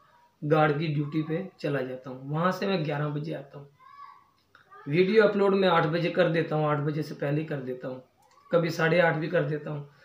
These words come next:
ग्यारह बजे आता हूँ। उसके बाद, हाँ, routine में mobile में लग जाता हूँ, sharing वगैरह check करता हूँ और views वगैरह check करता हूँ, Video watching वगैरह कर लेता हूँ अपनी। तो उसके अलावा सुबह फिर आठ बजे duty पर जाना होता है, सात बजे उठता हूँ मैं।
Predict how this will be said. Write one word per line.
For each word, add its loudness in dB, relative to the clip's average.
ग्यारह 6
बजे 8
आता 6
हूँ। 4
उसके 4
बाद, 8
हाँ, 0
routine 0
में -2
mobile 2
में 0
लग -4
जाता -6
हूँ, -8
sharing 0
वगैरह 2
check -4
करता -4
हूँ -4
और 0
views -2
वगैरह 0
check -4
करता -6
हूँ, -2
Video 2
watching 0
वगैरह 2
कर -4
लेता 0
हूँ 0
अपनी। -4
तो -4
उसके 2
अलावा 6
सुबह 4
फिर 4
आठ 6
बजे 2
duty -4
पर -2
जाना -4
होता -4
है, -4
सात -6
बजे -6
उठता -8
हूँ -4
मैं। -8